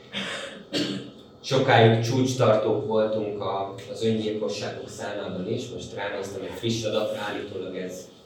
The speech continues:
változott az utóbbi években. És úgy többnyire negatívan szoktunk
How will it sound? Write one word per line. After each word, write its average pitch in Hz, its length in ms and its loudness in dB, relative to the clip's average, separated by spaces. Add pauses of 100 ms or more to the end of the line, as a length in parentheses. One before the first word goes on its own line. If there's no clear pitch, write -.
változott 101 640 -4
az - 80 -10
utóbbi - 440 -6
években. 110 600 0 (1600)
És 180 440 2
úgy 208 180 2
többnyire 135 800 6
negatívan 117 640 6
szoktunk 113 580 4